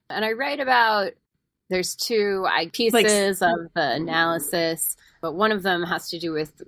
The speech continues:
Speaker 1: the Pluto return of the United States, which is a really massive, intense transit happening to the United States right now, which describes the shit show that is happening in this country.
Speaker 2: <laughs>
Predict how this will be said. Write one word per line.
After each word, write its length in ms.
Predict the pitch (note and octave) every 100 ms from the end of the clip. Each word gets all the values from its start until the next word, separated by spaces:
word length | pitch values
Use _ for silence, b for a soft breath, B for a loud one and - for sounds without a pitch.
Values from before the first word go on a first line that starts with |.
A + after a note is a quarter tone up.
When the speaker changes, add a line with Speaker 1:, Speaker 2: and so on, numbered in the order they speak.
| -
Speaker 1:
the 80 | -
Pluto 300 | D3+ - E3+
return 360 | E3 D3+ - E3+
of 120 | D#3+
the 60 | D#3+
United 400 | D3+ D3 D3 -
States, 520 | - G3+ F#3 - -
which 200 | E3 -
is 380 | D#3 D3+ - -
a 320 | - C#3 C#3+
really 560 | E3 E3 D#3+ D3+ D#3 D#3 b _ _
massive, 600 | F3 F#3 E3+ - F3+ E3
intense 720 | D#3 E3+ F3 F3 E3 E3 - -
transit 540 | - F3 E3 E3 E3
happening 420 | D#3+ D#3+ E3+ D#3 D#3+
to 140 | -
the 80 | D#3
United 360 | D3 C3+ B2+
States 440 | - - G#3+ G#3 -
right 200 | F#3+ E3+
now, 320 | G3 F#3 F#3
which 280 | D#3+ E3 -
describes 880 | E3+ - - D#3 D#3+ E3 D#3+ - - b b _ _ - - _ _ - - -
the 240 | E3+ D#3
shit 260 | D#3+ F#3 E3+
show 460 | - F3 E3+ E3 E3
that 240 | - D3 -
is 140 | -
happening 600 | G#3 G3 F3+ F#3 F3 F#3 -
in 140 | F3
this 160 | B3+ -
country. 420 | - D#3+ C#4 E3
Speaker 2:
<laughs> 180 | D3+